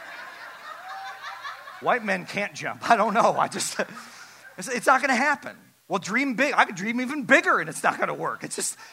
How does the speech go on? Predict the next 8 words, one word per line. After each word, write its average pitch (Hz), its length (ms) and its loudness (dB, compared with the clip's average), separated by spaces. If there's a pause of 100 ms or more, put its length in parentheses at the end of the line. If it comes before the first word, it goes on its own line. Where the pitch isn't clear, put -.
(180)
it, 233 340 -2 (2250)
you 202 200 -4
can't 285 360 -2
do 254 180 -2
whatever 208 340 2
you 185 240 -6
wanna 185 260 -2
do. 123 300 -10